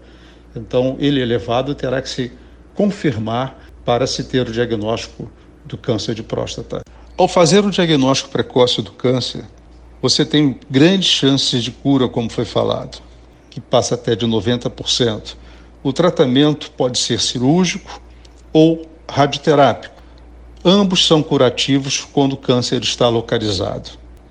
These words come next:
A radioterapia é uma excelente alternativa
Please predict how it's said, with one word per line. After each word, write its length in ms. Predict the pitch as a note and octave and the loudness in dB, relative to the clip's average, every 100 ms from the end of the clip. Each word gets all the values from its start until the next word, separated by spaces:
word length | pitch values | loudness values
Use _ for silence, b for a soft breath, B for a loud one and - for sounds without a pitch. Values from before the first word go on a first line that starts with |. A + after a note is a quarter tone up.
| - - - - - | -20 -20 -20 -8 -6
A 60 | |
radioterapia 760 | G2+ E3 E3 E3 D3 - E3+ D#3+ C#3+ | 0 0 4 4 4 2 2 4 4
é 100 | C#3+ | 2
uma 160 | C#3 | 2
excelente 640 | C3+ - B2+ A2+ E3 G#3 - | 0 0 0 2 2 2 2
alternativa 1040 | E3 - B2 B2 G#2+ - C3 C#3+ D3+ D#3 | 2 2 0 0 -2 -2 0 0 0 -2